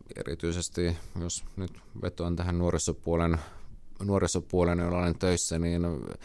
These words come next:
totta kai tällä alalla työskentelevät ovat myös kasvattajia. Joillekin voi olla se ensimmäinen ja lähin ja myöskin ehkä puolueeton, ö, vanhempi. Ja sitä kautta sitten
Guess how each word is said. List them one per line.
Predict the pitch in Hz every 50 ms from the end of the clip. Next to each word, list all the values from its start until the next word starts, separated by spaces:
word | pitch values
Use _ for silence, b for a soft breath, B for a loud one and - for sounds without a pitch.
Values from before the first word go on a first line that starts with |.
| B B B B B B B B B B -
totta | - - - - 85
kai | - - 95 95 95 92 92 90 87 - - - - - - - 50 - - - -
tällä | - 101 95 92 90
alalla | 87 90 90 90 87
työskentelevät | - 92 90 87 - - 90 90 90 90 87 -
ovat | - 82 92 -
myös | - 85 85 80 -
kasvattajia. | - 71 67 - - 60 58 - - - 60 60 58 60 62 65 64 62 69 71 - - 50 50 50
Joillekin | 50 - 76 78 76 78 78 - - - 85 85 85 82 80 - - - - - - - -
voi | 73 87 90 87 78
olla | 69 65 64 62 64 - 82
se | - - - - 64 60 60 67 - -
ensimmäinen | 58 60 64 65 69 65 64 65 65 65 65 65 64 65
ja | 64 64 64 64 62 65 - -
lähin | 62 64 65 62 - 62 62 62 62
ja | 62 64 64 62 64 65 - - -
myöskin | 55 58 58 52 57 - - - - - 80 69 65
ehkä | 60 62 67 67 - - - 69 64 62 57 - - -
puolueeton, | - 90 85 78 71 65 62 60 58 58 - - - 67 64 64 64 62
ö, | 62 62 62 69 76 - - 95 -
vanhempi. | 73 71 69 67 65 65 67 64 65 - - 64 65 64 65 B B B B B B B B - - - - - - -
Ja | 53 73 78 76 76 76 76 73 73 64 - - -
sitä | - 113 101 98 78
kautta | - - 64 62 - - 62
sitten | - 64 58 - - - 62 57 58